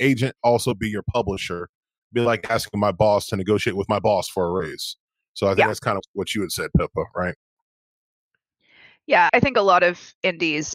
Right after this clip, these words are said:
Speaker 2: and authors in general get pretty far without having a lawyer, and I've been guilty of this before, but it's a terrible practice. <laughs> Please don't do it.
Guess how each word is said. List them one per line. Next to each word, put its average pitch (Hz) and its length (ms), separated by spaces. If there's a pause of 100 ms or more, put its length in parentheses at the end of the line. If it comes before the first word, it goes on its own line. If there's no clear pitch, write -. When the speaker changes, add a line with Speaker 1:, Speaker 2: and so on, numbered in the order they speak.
Speaker 2:
and 151 260
authors 147 600
in 156 200
general 135 640 (180)
get 160 240
pretty 139 240
far 131 300
without 127 320
having 156 400 (160)
a 143 60
lawyer, 147 500
and 117 120 (160)
I've - 200
been - 180
guilty - 320
of - 100
this - 180
before, 143 500
but - 140 (180)
it's - 120
a 127 60
terrible - 480
practice. - 440
<laughs> - 40
Please - 320
don't - 340
do - 220 (180)
it. - 400